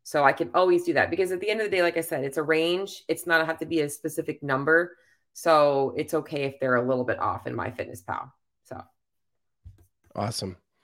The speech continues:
Speaker 1: All right. So
Speaker 2: Uh,
Speaker 1: episode one,
Speaker 2: do
Speaker 1: not
Speaker 2: we
Speaker 1: gonna
Speaker 2: wanna put out my starting weight?
Speaker 1: Do you wanna tell your starting weight?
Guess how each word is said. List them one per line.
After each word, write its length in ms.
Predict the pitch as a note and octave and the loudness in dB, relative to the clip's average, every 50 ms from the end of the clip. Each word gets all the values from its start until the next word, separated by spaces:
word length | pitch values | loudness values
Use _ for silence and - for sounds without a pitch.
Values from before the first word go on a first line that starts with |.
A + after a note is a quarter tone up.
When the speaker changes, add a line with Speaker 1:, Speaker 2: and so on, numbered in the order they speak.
| _ _ - | _ _ 2
Speaker 1:
All 80 | D#3 | 4
right. 240 | E3+ F3+ E3+ - - - - - - A#2 | 6 6 4 2 -2 -12 -20 -18 -8 -2
So 60 | A#2 | 0
Speaker 2:
Uh, 120 | A#2 A#2+ A#2 | 2 6 8
Speaker 1:
episode 440 | A#2 A#2+ - - - D4 D4+ C4+ A#3+ | 8 6 6 2 0 0 0 0 2
one, 200 | A#3+ A3 F#3 F3+ | 2 4 4 6
Speaker 2:
do 40 | F3+ | 8
Speaker 1:
not 120 | F3+ F3 | 10 10
Speaker 2:
we 40 | F3+ | 8
Speaker 1:
gonna 80 | E3+ | 8
Speaker 2:
wanna 140 | E3+ E3+ E3 | 8 4 2
put 200 | - - F3+ E3+ | 2 4 4 6
out 140 | E3 E3+ D#3 | 6 6 4
my 140 | D#3 E3 D3+ | 4 2 2
starting 420 | - - - D#3 D#3 D3 D3 C#3+ | 2 4 4 4 4 4 4 4
weight? 280 | C#3+ D3 D#3 F3+ - _ _ _ - - - _ _ _ _ _ _ _ _ _ _ _ _ - - | 4 4 2 2 -2 _ _ _ -20 -20 -20 _ _ _ _ _ _ _ _ _ _ _ _ -20 -18
Speaker 1:
Do 120 | B2+ D3 D3+ | -12 -8 -4
you 100 | D#3+ F3 | 0 2
wanna 180 | F#3+ G#3 A3 A#3 | 2 2 2 0
tell 160 | B3 A3+ F#3 | 0 0 0
your 100 | E3+ E3 | 0 -2
starting 280 | D#3+ F3 D#3 D3+ C#3+ C#3 | -2 -2 -2 -2 -2 -2
weight? 300 | C3+ C3 A#2+ A#2+ - | -4 -4 -4 -6 -10